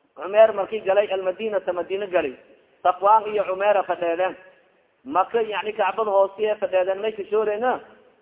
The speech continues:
Ini, yani, waa kay, ha, aan unugeya la haysado. Muhammad iyo saaskiisa ha haysadaan, gafaala la ka haysado. Haddo lankastaba unug shay, qof shay ha furudahay. Oo aan hadda meeliseen,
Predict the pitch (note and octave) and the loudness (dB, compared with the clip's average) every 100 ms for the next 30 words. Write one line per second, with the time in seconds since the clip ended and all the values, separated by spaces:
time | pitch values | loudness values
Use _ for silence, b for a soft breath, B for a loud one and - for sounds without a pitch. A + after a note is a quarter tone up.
0 | _ - G3+ A#3 A3 G3+ F#3 G#3+ G#3 G3+ | _ -10 -6 -4 -4 -6 -2 4 4 4
1 | F#3+ F#3 G3+ G#3 F3+ F#3 G3 A3 G3 G3+ | -2 -4 -6 -6 -6 -6 -4 -4 -2 0
2 | F#3+ F3+ D3+ D3 - D#3 - E3 F3+ G3+ | 2 2 0 -2 -6 -10 -8 -8 -6 -6
3 | F#3+ F3 E3+ E3 G3 F3+ D#3+ D3 D3+ E3+ | -6 -4 -4 -4 -6 -2 0 -2 -4 -8
4 | E3+ E3 F3 F#3+ E3+ D#3 D#3+ D3 B2+ - | -6 -4 -2 -2 -4 -6 -6 -8 -16 -20
5 | _ _ _ _ _ _ _ _ - E3 | _ _ _ _ _ _ _ _ -10 -6
6 | E3+ B3 G3 G3 G3 A3 - G3+ G#3 G#3 | 0 0 2 0 2 0 0 -4 -2 -2
7 | A3 G3+ G3 F#3+ F#3 G#3+ F#3 - F#3+ E3+ | -4 -4 -2 -4 0 0 0 0 0 2
8 | D#3 B2 - _ _ _ _ _ _ - | 2 -2 -14 _ _ _ _ _ _ 2
9 | A3+ G#3+ F#3 A3+ G#3+ G#3 G3+ A3 E3 C#3 | 4 4 0 -2 -2 -2 -2 0 0 -2